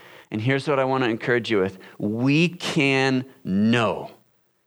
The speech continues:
K N O W. We can know. We can have this confidence. I mean, I want to read you a, a few more verses, and I want you to notice how many times John says the word know, like, talking about confidence. So this is chapter five, verse eighteen. He says, "We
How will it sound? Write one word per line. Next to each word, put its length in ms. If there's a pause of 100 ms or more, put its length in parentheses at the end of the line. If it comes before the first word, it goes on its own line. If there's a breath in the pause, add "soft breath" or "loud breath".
(140)
K 220
N 120
O 80
W. 260
We 160
can 480
know. 280
We 140
can 160
have 300
this 240
confidence. 500 (280 loud breath)
I 80
mean, 180
I 60
want 160
to 80
read 240
you 160
a, 80
a 140
few 180
more 180
verses, 380 (240 loud breath)
and 160
I 80
want 220
you 80
to 80
notice 600
how 320
many 320
times 640 (220 loud breath)
John 480
says 440
the 120
word 400
know, 420
like, 260
talking 320
about 220
confidence. 540 (180 loud breath)
So 140
this 160
is 180
chapter 380
five, 340
verse 240
eighteen. 480 (220 loud breath)
He 80
says, 260
"We 540